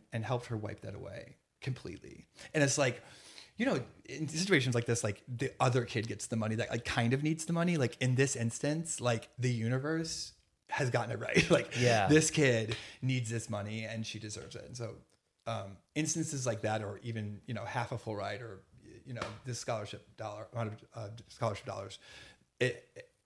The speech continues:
Speaker 1: the impact that it can have
Speaker 2: Yeah.
Speaker 1: is really great.
Speaker 2: Uh, this young lady, is she, was this, this most recent cycle, or is she now at Emerson, or?
Speaker 1: No, she, so it's just recent. So she'll be attending in the fall.
Speaker 2: Okay.
Speaker 1: But after she was given the scholarship that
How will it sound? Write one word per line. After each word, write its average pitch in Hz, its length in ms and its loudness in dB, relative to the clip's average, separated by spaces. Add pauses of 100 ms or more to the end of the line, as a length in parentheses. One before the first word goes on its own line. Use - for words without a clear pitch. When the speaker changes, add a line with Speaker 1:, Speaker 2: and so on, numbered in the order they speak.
(160)
Speaker 1:
the 147 180 -2
impact 123 480 -6 (360)
that 113 120 -2
it 110 140 -10
can 107 120 -16
have - 160 -16
Speaker 2:
Yeah. 95 140 -8 (540)
Speaker 1:
is - 180 -12
really - 140 -18
great. - 220 -18 (280)
Speaker 2:
Uh, 95 340 2 (600)
this - 220 2
young 95 200 0
lady, 92 300 -2
is 87 80 -4
she, 90 500 -4 (200)
was 107 160 -2
this, - 320 -2 (140)
this - 300 4
most 98 300 -4
recent 104 300 -4
cycle, 131 280 2
or 110 60 2
is 95 120 -2
she 104 220 0
now 98 380 0
at 92 240 2
Emerson, 110 680 0
or? 98 100 -2
Speaker 1:
No, 117 160 4
she, 113 180 -8
so 131 140 -4
it's 117 160 -4
just 131 220 -4
recent. 113 340 -8
So 113 140 -6
she'll 113 180 -4
be 113 220 -4
attending 107 340 -8
in 104 80 -14
the 101 80 -16
fall. 95 480 -12
Speaker 2:
Okay. - 160 -8 (220)
Speaker 1:
But 127 80 2
after 127 200 4
she 131 140 -2
was 120 140 -2
given 120 220 -2
the 110 100 -6
scholarship 117 560 0
that 110 260 -2